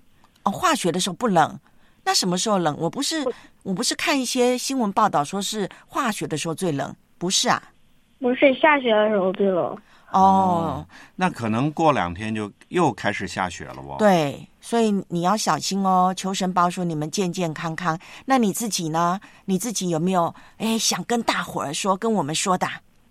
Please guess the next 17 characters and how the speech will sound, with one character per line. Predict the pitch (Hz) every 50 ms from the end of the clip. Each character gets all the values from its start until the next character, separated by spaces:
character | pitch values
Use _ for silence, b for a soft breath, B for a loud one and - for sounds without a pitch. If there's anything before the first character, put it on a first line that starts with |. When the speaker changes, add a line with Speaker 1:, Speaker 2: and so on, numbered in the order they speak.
| _ _ _ _ _ _ _ -
Speaker 2:
呃， | 233 226 220 214 214 214 208 226 226 B B B B B B B B B B B B B B _ _ -
好 | - - 214 202 -
像 | 240 226
没 | 208 196 180 - -
有。 | - - _ - - b b b b
Speaker 1:
好 | - 196
像 | 185 - 202 190
没 | 180 165 165 165
有 | 170 156
啊。 | 143 117 - - B B B B B
好， | B - 156 151 156 165 180 180 156 - b b b b b
那 | 196 190 165 156
小 | 165 175 180 -
开 | - 208 202 196
心， | 190 - 202 196
Speaker 2:
没 |
有。 | 180